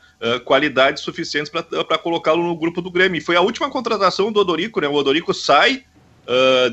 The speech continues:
deixa o, o, o Tassiano, e o Tassiano fica um tempão arquivado, sem ganhar oportunidade,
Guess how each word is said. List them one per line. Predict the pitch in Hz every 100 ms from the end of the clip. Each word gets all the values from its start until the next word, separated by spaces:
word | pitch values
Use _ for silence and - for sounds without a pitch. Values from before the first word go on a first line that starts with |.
| 98
deixa | 117 175 185
o, | 165
o, | 135 117 107 110 104 90 104 95 - - -
o | 90
Tassiano, | 127 - - 139
e | 208
o |
Tassiano | 220 208 202
fica | 226 -
um | 247
tempão | 233 254 226 - 180 139 208 269
arquivado, | 247 139 110 147 -
sem | 160
ganhar | 147 156
oportunidade, | 170 156 147 131 120 165 175